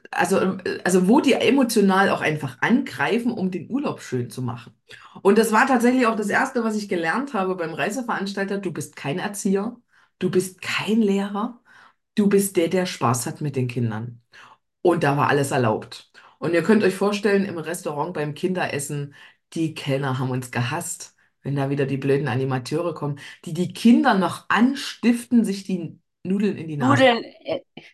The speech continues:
Speaker 1: <laughs> Und das war der harmlose Part mit den Nudeln in der Nase.
Speaker 2: Okay.
Speaker 1: <laughs>
Speaker 2: Also, äh, das hab ich jetzt echt verstanden, natürlich, weil die Kinder natürlich dann zu Hause sagen, „Mama, Papa, wir wollen nächstes Jahr da wieder hin.“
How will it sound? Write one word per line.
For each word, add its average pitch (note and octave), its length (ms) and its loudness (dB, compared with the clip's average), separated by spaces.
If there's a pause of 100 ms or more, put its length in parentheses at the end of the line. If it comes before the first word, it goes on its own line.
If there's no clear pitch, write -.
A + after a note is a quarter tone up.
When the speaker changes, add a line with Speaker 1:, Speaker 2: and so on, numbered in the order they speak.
(1200)
Speaker 1:
<laughs> - 300 -16
Und G3+ 220 4
das B3+ 200 4
war G#3+ 140 6
der G3+ 200 4
harmlose D3+ 600 4
Part C3+ 340 0
mit C#3+ 220 -8
den C3+ 140 -6
Nudeln C#3 280 -6
in C3+ 120 -10
der C3 100 -8
Nase. D#4 380 2
Speaker 2:
Okay. F4 420 2
Speaker 1:
<laughs> - 760 -4 (260)
Speaker 2:
Also, A3+ 180 4
äh, - 260 -2
das B3 220 4
hab A#3+ 160 6
ich A3+ 40 -6
jetzt A3 180 0
echt - 260 -4
verstanden, A3 460 2
natürlich, G3+ 540 -4
weil F#3 140 2
die F#3+ 140 -10
Kinder C4+ 440 0
natürlich G3+ 380 -2
dann G3+ 200 -6
zu - 220 -6
Hause G4 360 2
sagen, E4+ 240 2
„Mama, F#4 300 8
Papa, D#4+ 320 8
wir C#4 120 2
wollen C#4+ 220 4
nächstes D4 400 -6
Jahr C4 160 4
da A3+ 220 6
wieder G3+ 240 -2
hin.“ B2 260 -10